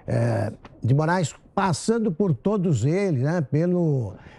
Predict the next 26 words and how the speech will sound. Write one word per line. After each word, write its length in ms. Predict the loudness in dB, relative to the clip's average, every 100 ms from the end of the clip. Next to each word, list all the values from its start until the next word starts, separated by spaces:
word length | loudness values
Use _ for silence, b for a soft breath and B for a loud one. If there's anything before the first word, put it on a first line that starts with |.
| B
é, 760 | 0 0 0 -2 -4 -6 -8 -10 -16 B B B
é, 180 | 0 0
Fachin, 480 | 2 0 2 0 2
que 80 |
é 20 | 0
incompreensível, 1200 | 2 2 2 0 0 0 0 0 -2 -4 -10 -4
né, 160 | -2
a 60 | 0
gente 180 | 0 -2 -4
tem 140 | -2
que 80 | -2
captar 520 | -2 -2 -2 -4 -2
por 160 | 0 0
algumas 320 | 2 2 0
palavras 580 | -2 -2 2 2 2 0
o 60 | 0
que 80 |
ele 140 | 0 0
quer 180 | 0 0
dizer. 400 | 2 2 0 -4 B B B
Quer 80 |
dizer, 120 | 0 0
o 240 | 0 0
Supremo 920 | -2 -2 -2 0 0 0 -2 -4 -8 -14 b b b
precisa 1080 | -2 0 -2 -2 0 0 0 -2 -6 -6 -12 _ _ _ _ _ _ _ _ _ _ _ _ _ _ -20 -2
parar 760 | 0 2 2 2 0 -2 -6